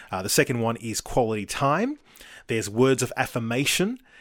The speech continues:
There's acts of service, so doing something for someone, let them feel the love. And, of course, my favourite,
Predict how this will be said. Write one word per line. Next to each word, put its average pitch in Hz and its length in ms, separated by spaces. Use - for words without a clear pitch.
There's 117 320
acts - 300
of 131 100
service, 139 600
so 104 180
doing 123 400
something 123 360
for 120 100
someone, 123 420
let 113 120
them 107 120
feel 120 260
the 110 80
love. 110 320
And, 180 320
of 160 160
course, 135 320
my 165 160
favourite, - 440